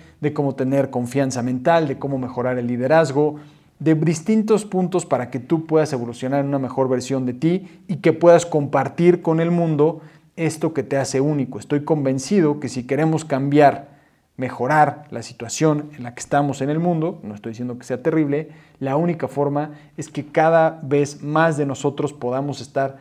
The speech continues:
en las cosas que somos mejores, que estamos compartiendo nuestras habilidades y nuestros talentos con el mundo,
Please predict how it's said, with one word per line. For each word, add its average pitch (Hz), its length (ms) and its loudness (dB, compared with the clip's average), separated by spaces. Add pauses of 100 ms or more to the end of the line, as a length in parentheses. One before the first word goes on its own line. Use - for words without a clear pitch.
(380)
en 143 140 -6
las 127 180 -6
cosas 160 640 0 (220)
que 135 100 -6
somos 143 460 -2
mejores, 123 720 -4 (400)
que 139 80 -4
estamos 147 380 -2
compartiendo 160 1120 -2 (120)
nuestras 160 460 2
habilidades 131 560 4
y - 20 -4
nuestros 147 400 -2
talentos 135 480 -4
con 135 200 -4
el 139 100 -2
mundo, 160 380 -2